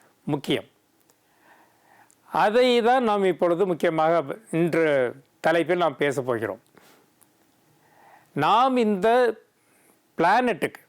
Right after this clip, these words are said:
ஆண்டவன் உருவாக்கி கொடுத்துள்ள இந்த பிளானட்டுக்கு நாம் தான் கார்டியன், நாம் தான் பாதுகாக்க வேண்டும். நம்மளுக்கு அந்த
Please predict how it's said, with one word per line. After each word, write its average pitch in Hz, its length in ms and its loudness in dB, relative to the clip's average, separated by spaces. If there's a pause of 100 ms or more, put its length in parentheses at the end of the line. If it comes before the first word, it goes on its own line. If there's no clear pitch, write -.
(400)
ஆண்டவன் 202 400 0 (100)
உருவாக்கி 190 480 2
கொடுத்துள்ள 165 560 0 (160)
இந்த 160 240 -4 (420)
பிளானட்டுக்கு 156 680 -2 (1040)
நாம் 202 320 0
தான் 214 140 -2 (140)
கார்டியன், 143 420 -2 (580)
நாம் 190 440 0
தான் 214 160 0 (140)
பாதுகாக்க 190 520 0 (100)
வேண்டும். 113 260 -6 (1400)
நம்மளுக்கு 240 420 0
அந்த 196 120 -4